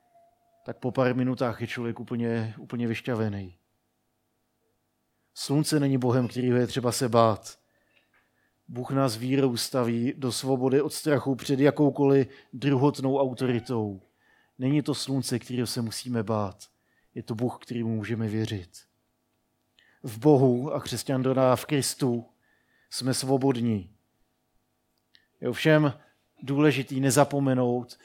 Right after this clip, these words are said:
a ze strachu se nezaplétat zase zpátky s těmi falešnými bohy. Ze strachu se nedávat do služby těm, kdo se nám zdají jasní a mocní jako slunce a měsíc dohromady.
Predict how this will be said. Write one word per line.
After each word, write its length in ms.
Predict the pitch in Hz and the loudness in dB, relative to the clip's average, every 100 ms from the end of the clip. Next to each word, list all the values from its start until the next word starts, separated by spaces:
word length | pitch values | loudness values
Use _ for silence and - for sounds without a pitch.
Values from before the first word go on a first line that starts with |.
| _ | _
a 80 | 135 | -4
ze 140 | 117 131 | 0 0
strachu 420 | - 151 135 135 | 2 0 0 -4
se 200 | - 139 | -2 0
nezaplétat 1000 | 135 139 135 139 131 131 127 120 - - _ - - | 2 2 4 2 2 2 2 2 -4 -20 _ -20 -6
zase 300 | 123 - 131 | -4 -2 -4
zpátky 560 | - 127 127 - 123 | -2 -2 -2 -4 -4
s 100 | 107 | -4
těmi 220 | - 120 | -4 -6
falešnými 580 | 113 123 113 - 127 117 | -6 -6 -6 -6 -6 -6
bohy. 400 | 110 107 107 90 - _ _ _ _ _ _ _ _ _ _ _ _ _ _ - | -6 -6 -6 -8 -16 _ _ _ _ _ _ _ _ _ _ _ _ _ _ -10
Ze 160 | 123 | -6
strachu 340 | 120 156 143 139 | -2 0 0 -2
se 160 | - | 0
nedávat 460 | 143 139 143 139 139 | 2 6 8 8 4
do 160 | 135 135 | 2 -2
služby 400 | 147 135 127 135 | 0 0 0 2
těm, 420 | 147 135 135 135 _ - - | 4 4 2 -2 _ -20 -10
kdo 140 | - | -4
se 140 | 120 147 | -2 2
nám 180 | 139 131 | 2 2
zdají 360 | 120 139 139 | 2 2 2
jasní 400 | 139 131 151 151 | 2 0 -2 -2
a 40 | 139 | 0
mocní 340 | 139 - 139 | -2 -4 -2
jako 240 | 127 135 | -2 -2
slunce 480 | 123 131 127 - 131 | -6 -4 -4 -4 -4
a 60 | 127 | -2
měsíc 440 | 123 117 131 123 | -2 -4 -6 -6
dohromady. 640 | 127 117 127 120 110 101 | -4 -2 0 0 -2 -4